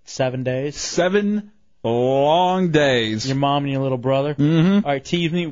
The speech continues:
Speaker 1: tease me with the best part.
Speaker 2: <sighs> It's all so good, but
Speaker 1: Did you see
Speaker 2: I
Speaker 1: your mom naked?
Speaker 2: No, thank God. But I did have to, uh, air out my place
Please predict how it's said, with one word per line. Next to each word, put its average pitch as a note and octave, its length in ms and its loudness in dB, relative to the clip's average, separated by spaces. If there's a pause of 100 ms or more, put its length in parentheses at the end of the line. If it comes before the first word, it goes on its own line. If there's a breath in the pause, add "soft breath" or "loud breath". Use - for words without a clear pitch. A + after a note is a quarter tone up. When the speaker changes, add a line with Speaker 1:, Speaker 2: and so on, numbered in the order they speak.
Speaker 1:
tease F3+ 300 -4
me F#3 100 -2
with E3 140 -2
the C#3 80 -6
best C3+ 300 -2
part. A2 320 -6 (680)
Speaker 2:
<sighs> - 1000 -18
It's C3 220 -2
all C#3+ 140 2
so B2+ 220 -2
good, A#2+ 360 0 (1040)
but B2 320 0 (200)
Speaker 1:
Did C#3+ 140 -2
you C#3+ 60 0
see C3 60 2
Speaker 2:
I D3+ 100 2
Speaker 1:
your E3 120 2
mom D#3+ 260 0
naked? D#3+ 440 -2
Speaker 2:
No, A#2+ 480 0 (400)
thank A#2+ 220 2
God. G#2+ 320 0 (680)
But C3+ 300 2
I C3 140 2
did D3 280 2
have C3+ 360 2
to, B2 300 0
uh, A2+ 280 2 (1400)
air D3 240 2
out C#3+ 260 0
my A#2+ 160 2
place B2+ 680 -2